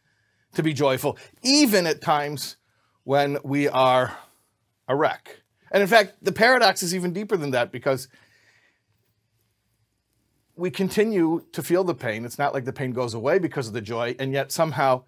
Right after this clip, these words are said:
simultaneously with the pain is the joy. And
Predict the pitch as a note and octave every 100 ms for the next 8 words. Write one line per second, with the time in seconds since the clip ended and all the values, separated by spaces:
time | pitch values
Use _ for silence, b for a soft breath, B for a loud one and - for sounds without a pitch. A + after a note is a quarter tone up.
0 | _ _ _ _ - E3+ D3+ C3+ - A3
1 | A#3 E3 - B2+ C3 B2 C#3+ D3 _ -
2 | C3+ - D#3 D3 C3+ C3 B2 A2 A#2+ C#3+
3 | C#3 E2 _ _ _ _ _ _ _ _
4 | _ _ _ A#2+ B2 B2